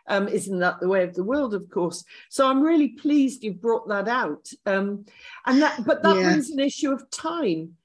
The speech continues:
Speaker 1: doesn't it? Because to give somebody that time and to give it, it in a, in a,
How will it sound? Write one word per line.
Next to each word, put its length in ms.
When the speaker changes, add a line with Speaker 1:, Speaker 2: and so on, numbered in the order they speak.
Speaker 1:
doesn't 240
it? 260
Because 320
to 100
give 320
somebody 560
that 300
time 340
and 140
to 60
give 360
it, 280
it 220
in 160
a, 60
in 220
a, 160